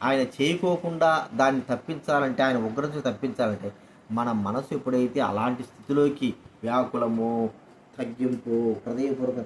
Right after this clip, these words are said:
తగ్గించుకొని, మరి గోనె పట్ట కొట్టుకునే స్థితిలోకి మనం ఎప్పుడైతే వెళతామో, అప్పుడు ఆయన మనసును ఏం చేస్తాం? మనము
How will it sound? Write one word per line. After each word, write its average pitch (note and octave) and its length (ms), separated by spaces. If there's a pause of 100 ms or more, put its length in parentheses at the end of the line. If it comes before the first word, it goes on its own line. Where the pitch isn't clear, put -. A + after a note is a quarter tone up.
తగ్గించుకొని, A2+ 840 (520)
మరి C3 300 (400)
గోనె C#3 180
పట్ట D#3 260
కొట్టుకునే B2+ 480
స్థితిలోకి D3+ 480
మనం C3+ 100
ఎప్పుడైతే B2+ 480
వెళతామో, D3+ 720 (360)
అప్పుడు A3 380
ఆయన F#3 200
మనసును D3+ 440
ఏం C#3 160
చేస్తాం? C#3 280
మనము D3 240